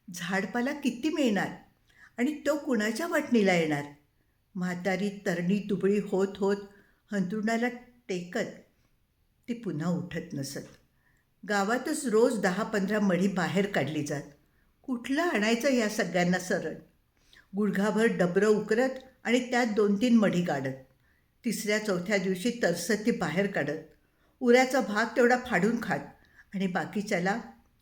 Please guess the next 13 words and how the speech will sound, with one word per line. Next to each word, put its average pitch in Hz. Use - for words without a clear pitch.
कुत्री 233
झटत. -
तो 302
अस्वस्थ 240
झाला 196
होता. 147
सकाळ 196
संध्याकाळ 190
माणसं 180
देवळात 175
जमू 151
लागली. -
पांडुबा, 175